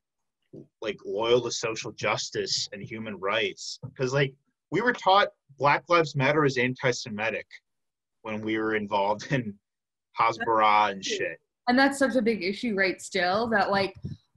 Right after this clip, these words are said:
Speaker 2: so first of all, to clarify for all my Jews out there, uh, Black Lives Matter, the Black Lives Matter movement is not even anti-Zionist necessarily. They do, they do support B D S, um, but there's nothing in their clause that says they're, like,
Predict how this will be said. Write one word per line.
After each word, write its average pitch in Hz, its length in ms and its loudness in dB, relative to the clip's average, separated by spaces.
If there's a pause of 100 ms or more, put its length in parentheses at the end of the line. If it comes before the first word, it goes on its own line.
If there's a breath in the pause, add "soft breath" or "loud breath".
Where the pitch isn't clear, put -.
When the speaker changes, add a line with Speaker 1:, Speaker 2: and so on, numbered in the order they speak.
(180)
Speaker 2:
so 269 200 6
first 277 300 2
of 233 80 -2
all, 196 160 2
to 202 100 -8
clarify 185 540 0
for 185 140 -2
all 180 100 2
my 180 140 -4
Jews 175 360 -4
out 165 260 -2
there, 151 360 -2 (160)
uh, 165 320 0
Black 196 340 2
Lives 202 300 0
Matter, 196 640 -2
the 165 80 -16
Black 180 300 -2
Lives 180 280 0
Matter 170 300 -2
movement 196 580 -4
is 170 240 -8
not 214 540 2 (440)
even 208 320 -2
anti-Zionist 160 1200 -6
necessarily. 170 680 -4
They 214 180 -2
do, 208 220 -2 (360)
they 311 100 0
do 359 100 4
support 370 300 0
B 311 140 0
D 240 100 0
S, 208 260 0 (380 loud breath)
um, 208 400 2 (140)
but 240 80 -6
there's 302 140 6
nothing 311 280 4
in 294 40 4
their 214 140 4
clause 190 300 0
that 175 140 -6
says 175 160 -6
they're, 156 160 -6
like, 147 180 -4